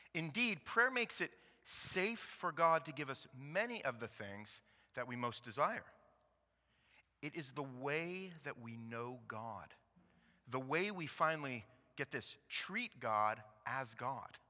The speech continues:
And then he finishes by saying, "Prayer is simply the key to everything we need to do and be in life." I mean, really, T K? The key to everything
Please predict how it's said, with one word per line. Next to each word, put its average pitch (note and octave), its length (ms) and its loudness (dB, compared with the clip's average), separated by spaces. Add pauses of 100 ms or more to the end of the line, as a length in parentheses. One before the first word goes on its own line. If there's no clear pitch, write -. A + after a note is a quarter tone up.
(920)
And B2+ 60 -4
then D#3 80 4
he D#3 60 4
finishes D#3 440 0
by C#3 100 8
saying, B2+ 240 0
"Prayer F3 300 6
is D3 140 0
simply E3 360 -2
the C3 220 -2 (280)
key G3+ 540 -2
to - 140 -8 (160)
everything G#3 880 0
we D3 160 -4
need E3+ 380 -6
to E3 120 -10
do C3+ 560 -8 (300)
and C#3 260 0 (160)
be C#3+ 500 -4 (340)
in D3 180 0 (160)
life." F#3+ 520 4 (260)
I D3 60 6
mean, D#3 140 6
really, A3 280 10
T C4+ 200 4
K? D#4 340 12 (440)
The E3+ 100 8
key B3 300 4
to - 240 -4 (160)
everything C#4+ 840 8